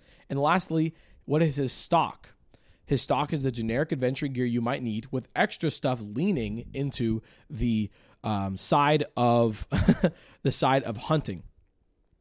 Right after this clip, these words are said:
Bear traps, um, extra arrows and stuff, things that would, uh, like, um, like duck calls or whatever, um,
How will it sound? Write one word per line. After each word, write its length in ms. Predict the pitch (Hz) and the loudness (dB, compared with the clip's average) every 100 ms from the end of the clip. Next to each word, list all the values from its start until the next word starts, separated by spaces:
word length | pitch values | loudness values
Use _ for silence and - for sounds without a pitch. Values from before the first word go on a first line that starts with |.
| _ | _
Bear 300 | 120 139 165 | -4 2 4
traps, 480 | 143 147 135 147 - - - - - | 4 0 0 0 -6 -12 -20 -20 -4
um, 400 | 110 104 107 95 - _ _ _ _ _ _ _ _ _ _ - | 0 0 0 -6 -14 _ _ _ _ _ _ _ _ _ _ -2
extra 320 | 139 - 139 | -2 0 -2
arrows 520 | 131 139 151 143 143 | 2 4 6 6 4
and 140 | 127 139 | 2 -4
stuff, 440 | - 147 143 - _ _ _ _ | 0 2 2 -2 _ _ _ _
things 340 | 175 175 160 | 2 2 2
that 180 | 147 139 | 0 0
would, 280 | 131 135 127 | 2 0 0
uh, 180 | 123 120 | 0 0
like, 240 | 107 104 101 | -2 -6 -6
um, 300 | 104 98 - | -6 -6 -8
like 280 | 104 101 120 | -8 -8 0
duck 200 | 170 - | 0 2
calls 540 | 180 156 143 139 135 | 4 6 6 6 4
or 80 | 131 | 2
whatever, 420 | 131 131 123 120 - _ _ | 2 2 2 0 -4 _ _
um, 320 | - 101 95 | -8 -6 -6